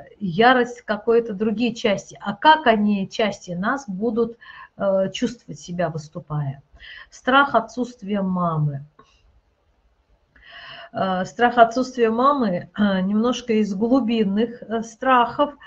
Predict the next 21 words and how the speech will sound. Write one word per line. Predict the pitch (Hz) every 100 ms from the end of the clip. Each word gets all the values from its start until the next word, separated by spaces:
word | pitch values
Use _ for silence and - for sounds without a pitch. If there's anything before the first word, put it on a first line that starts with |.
| - - - -
он | - 302 330
пройдёт | - 214 233 254 302
со | 302 240
временем. | 220 220 180 160 147 151 151 - _ _
Надо | 202 214 262 247 226
просто, | 214 214 214
чтобы | - 214 214
мама | 226 285 277 202
была | 190 196
достаточно | 196 208 - 208 185 - 190 185 185 175 175 170 170 175 185 185 180 -
долго | 190 208 226 - 175
с | -
ребёнком | 233 233 330 330 196
какое-то | 175 170 - 170 165
время. | 170 170 156 160 - - - - - -
Э, | - -
у | - 247
детей | 262 262 311
это | 285 226
всегда | - 233 254 294
проходит, | 247 214 - 170 160 -